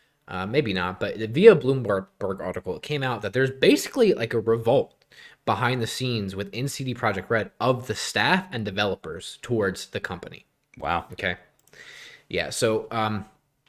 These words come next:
Speaker 1: basically the next day after that delisting happened, there was a meeting.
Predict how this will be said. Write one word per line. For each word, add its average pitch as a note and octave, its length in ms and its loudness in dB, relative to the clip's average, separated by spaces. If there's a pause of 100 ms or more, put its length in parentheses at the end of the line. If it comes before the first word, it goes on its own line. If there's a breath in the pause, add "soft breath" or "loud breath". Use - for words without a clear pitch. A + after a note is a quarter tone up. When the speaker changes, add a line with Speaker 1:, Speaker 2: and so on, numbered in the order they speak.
(360)
Speaker 1:
basically F3 440 6
the C3 120 2
next - 260 0
day F#2 360 2 (280)
after A2 300 0
that G#2+ 200 -2
delisting G#2 460 -4
happened, F#2 400 -4
there G2 80 -2
was A2+ 140 -4
a B2 40 -2
meeting. G2+ 380 -4